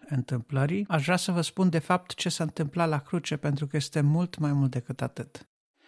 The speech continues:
Asta este ce ar vedea cel din afară, cel care n-are nici o treabă cu credința în Dumnezeu, în Fiul Său Iisus Hristos,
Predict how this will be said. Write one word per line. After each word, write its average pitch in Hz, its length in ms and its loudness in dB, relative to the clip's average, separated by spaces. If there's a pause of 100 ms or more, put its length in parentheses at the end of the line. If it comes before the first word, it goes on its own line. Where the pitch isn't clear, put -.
(340)
Asta 170 360 2
este 165 560 0 (640)
ce 147 600 2
ar 151 200 4
vedea 147 640 0 (120)
cel 147 240 -2
din 143 200 2
afară, 117 460 -2
cel 147 220 -4
care 139 240 -2
n-are 143 280 2
nici 139 540 -2 (100)
o 135 440 2
treabă 143 440 2
cu 139 180 -6
credința 143 920 0 (160)
în 127 420 0 (240)
Dumnezeu, 131 920 -2 (160)
în 127 160 0
Fiul 143 280 -2
Său 135 240 0
Iisus 135 340 0
Hristos, - 560 -4